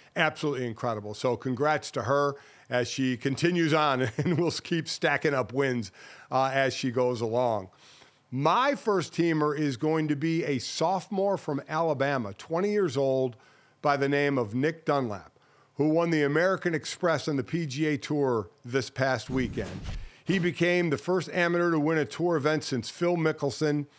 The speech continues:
in nineteen ninety-one, and he's the youngest amateur to win on the P G A Tour since nineteen ten.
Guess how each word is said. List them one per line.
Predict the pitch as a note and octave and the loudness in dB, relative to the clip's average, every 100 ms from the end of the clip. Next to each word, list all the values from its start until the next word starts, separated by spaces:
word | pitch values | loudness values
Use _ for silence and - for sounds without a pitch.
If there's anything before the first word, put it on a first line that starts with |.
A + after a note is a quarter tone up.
| - _ - | -20 _ -2
in | C#3 B2 A#2+ | 0 2 2
nineteen | C3+ D#3 E3+ - - D#3+ D3+ C#3 | 2 2 -2 -6 -2 0 2 2
ninety-one, | C3+ D3 D3 C#3 C3 A#2+ A#2+ C#3 A2 G2 G#2 - - - - | 2 2 2 0 -2 0 2 2 2 -2 -8 -12 -20 -14 -2
and | C#3 C#3 C#3 C3+ C3+ | 2 4 2 2 2
he's | C#3 D#3+ B2 | 2 0 -2
the | B2 | -4
youngest | C#3 C#3 D3 F3 E3+ - - | -2 2 2 4 0 -2 -2
amateur | F#3+ F#3+ C#3+ C3 | 0 2 2 4
to | C3 | 2
win | C3 C3+ C3+ | 2 2 2
on | C3 C3 | 0 -2
the | B2 | -2
P | G#2+ D#3+ | -2 -2
G | B2 D3 | 0 0
A | C#3 | 0
Tour | B2+ D#3 D#3 C#3+ | -2 -2 -2 -2
since | - A#2+ A#2 | -4 -6 -6
nineteen | A#2+ B2+ C#3+ E3 F3 - - D#3+ D3+ C#3 | -4 0 0 0 -6 -16 -6 -2 -2 -4
ten. | - D#3 C3+ | -6 -4 -2